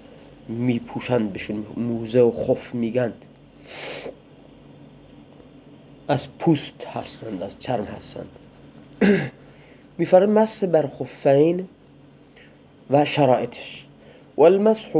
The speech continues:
علی الخفین جائز بثلاثة شرائط.» مسح بر خفین جایز است در وضو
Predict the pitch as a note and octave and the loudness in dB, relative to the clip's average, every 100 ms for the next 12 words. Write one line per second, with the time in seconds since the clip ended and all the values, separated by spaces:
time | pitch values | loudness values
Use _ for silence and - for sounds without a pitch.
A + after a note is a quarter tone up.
0 | - D3 C#3+ C3+ - B2+ - C3 B2 D#3 | 0 2 2 0 -4 -8 -4 -2 0 0
1 | D3+ A#2+ C3+ D3 C#3+ A#2+ - D3 D3+ D#3 | -2 2 6 6 6 4 2 0 2 4
2 | F3 F3 - - - D3+ E3 - B2 D3+ | 4 2 -4 -12 -8 -4 -2 0 4 4
3 | E3 F#3 F3+ F#3+ G3+ G#3+ - _ _ _ | 4 2 0 -2 -4 -6 -14 _ _ _
4 | - C3+ C3+ A#2+ A#2 - A2+ - _ _ | 0 4 6 4 -2 -4 -6 -6 _ _
5 | - - - _ - - - - - - | -20 -20 -20 _ -20 -20 -20 -20 -20 -20
6 | - - D3+ F#3+ G#3+ - G3+ F3+ F3 - | -20 -6 4 6 6 2 0 2 2 0
7 | D#3+ - G3+ F#3+ C#3 D#3 D3+ F3+ C#3+ - | -4 0 0 2 6 8 8 4 0 -2
8 | - - - _ _ _ _ _ _ _ | -10 -20 -20 _ _ _ _ _ _ _
9 | _ _ - - - - - C#3 C3 C3+ | _ _ -20 -20 -20 -2 4 4 4 4
10 | C#3+ D#3 | 4 2